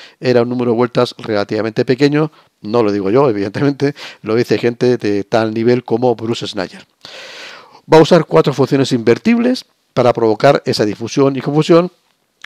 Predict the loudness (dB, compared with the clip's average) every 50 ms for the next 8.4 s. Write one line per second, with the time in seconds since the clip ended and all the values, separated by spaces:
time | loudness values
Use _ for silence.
0 | -12 -6 -4 -2 -2 -2 -2 -2 -2 -2 0 0 0 0 0 -4 -6 -6 -6 -6
1 | -6 -6 -4 -4 -4 -4 -4 -4 -4 -4 -4 -6 -2 0 2 2 2 0 -4 -8
2 | -6 -6 -6 -4 -6 -8 -6 -2 -2 -2 -2 -2 -6 -12 -20 -20 -14 _ -8 -6
3 | -6 -4 -4 -2 -2 0 0 0 0 2 2 0 0 0 -2 -4 -6 -6 -2 -2
4 | -2 -2 -4 _ _ _ -16 -14 -12 -8 -6 -6 -6 -4 -4 -2 0 2 2 2
5 | 2 0 -6 -14 -20 -16 _ -4 -2 -2 -2 -2 -4 -4 -4 -4 -4 -6 -10 _
6 | -8 -6 -4 -2 -2 -2 -2 -4 -4 -6 -8 -8 -6 -6 -6 -4 -2 0 0 0
7 | 0 0 -2 -2 -2 -2 -4 -4 -4 -6 -6 -6 -6 -6 -4 -2 -2 -2 -2 -4
8 | -6 -6 -8 -10 -10 -12 -12